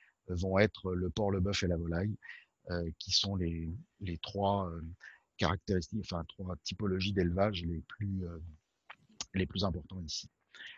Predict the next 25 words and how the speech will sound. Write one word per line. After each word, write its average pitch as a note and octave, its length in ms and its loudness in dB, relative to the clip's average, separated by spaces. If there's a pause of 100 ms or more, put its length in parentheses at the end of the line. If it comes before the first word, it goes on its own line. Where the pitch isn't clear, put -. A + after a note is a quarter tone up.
(680)
Euh, F#2+ 260 6 (360)
voilà, G2+ 260 8
donc, F#2+ 320 0
euh, G2+ 220 4 (400)
c'est, - 380 2
ceci, - 760 2
tout C3 100 -2
ce - 80 -2
que A#2+ 120 2
je G2+ 100 6
viens B2 140 8
de A#2+ 40 6
vous A2 220 4
dire A#2 240 8
étant G2 260 4
essentiellement, G#2+ 1000 4
euh, E2 100 -4 (600)
euh, E2 300 -4 (480)
communiqué G#2 540 4
à G2 80 10
des F#2 160 4
fins G#2 260 2
de, F2 300 -4
d'information F#2 560 -2
générale, G#2 760 6